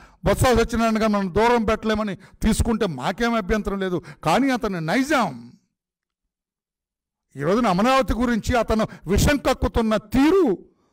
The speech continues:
కొంచెం బాధేసి, కులాల గురించి ఒక కులం గుప్పెట్లో ఉంది అమరావతి అంటే తప్పు కదండి అది. లెక్కలు కూడా చెప్పాను కదా సార్, ఈ లెక్కలు మీకు ఎప్పుడైనా చెప్పాడా బొత్స సత్యనారాయణ గారు తెచ్చి,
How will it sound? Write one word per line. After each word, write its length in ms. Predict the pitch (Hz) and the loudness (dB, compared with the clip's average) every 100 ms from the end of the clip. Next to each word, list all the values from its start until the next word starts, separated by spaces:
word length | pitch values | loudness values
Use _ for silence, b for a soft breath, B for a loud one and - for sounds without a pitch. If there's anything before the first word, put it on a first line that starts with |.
| _ - | _ -6
కొంచెం 300 | 175 180 156 | -2 0 0
బాధేసి, 640 | 160 247 285 254 - 202 | 2 4 4 2 2 -2
కులాల 680 | - - - 180 277 311 285 | -4 -8 0 4 6 6 4
గురించి 280 | 262 247 247 | 2 0 0
ఒక 240 | 220 202 190 | 0 0 -2
కులం 460 | - 226 320 294 | -2 2 2 2
గుప్పెట్లో 380 | 247 - 226 233 | 0 0 0 0
ఉంది 300 | 208 202 190 B B | 0 0 -4 B B
అమరావతి 520 | 156 202 208 202 190 | -2 0 2 2 2
అంటే 280 | 175 156 151 127 143 - 127 _ _ _ _ - | -2 -2 -4 -4 -8 -10 -14 _ _ _ _ -4
తప్పు 200 | 156 160 | 0 2
కదండి 320 | 214 214 233 240 | 2 2 -2 -6
అది. 100 | - _ _ _ _ _ _ - | -14 _ _ _ _ _ _ -6
లెక్కలు 320 | 143 - 247 | -4 2 2
కూడా 160 | 247 247 | 4 2
చెప్పాను 300 | 247 - 247 | 0 0 0
కదా 100 | 247 | 0
సార్, 400 | - 233 - - | -2 -6 -8 0
ఈ 20 | |
లెక్కలు 420 | 233 277 269 294 | 2 4 4 2
మీకు 220 | 285 269 285 | 2 2 0
ఎప్పుడైనా 280 | 262 240 | 0 2
చెప్పాడా 440 | 233 - 269 262 - _ _ _ _ _ | 0 2 2 2 -4 _ _ _ _ _
బొత్స 160 | 151 185 | -2 2
సత్యనారాయణ 460 | 247 233 247 240 233 | 2 2 2 2 0
గారు 100 | 226 | -2
తెచ్చి, 400 | 220 - 269 | -4 -2 -4